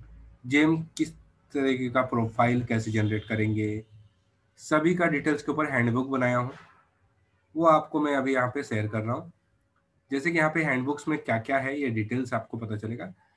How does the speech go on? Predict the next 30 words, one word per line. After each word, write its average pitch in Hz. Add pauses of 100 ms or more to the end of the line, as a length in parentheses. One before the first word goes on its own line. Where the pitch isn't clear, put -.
(160)
सेलर 170 (100)
registration 135
using 120
आधार, 101
only 151
for 190
ये 196
सेलर 123
है, 190
Buyer 123
का 135
हम 139
दूसरा 123 (800)
हैंडबुक 127
बनाएंगे 120
जहाँ 110
पे 113
आपको 110
buyers 107
के 135
बारे 113
में 113
मिलेगा। 110 (280)
इस 170
सेलर 147
में 151
क्या-क्या 107
है, - (260)
सेलर 160
रजिस्ट्रेशन, 156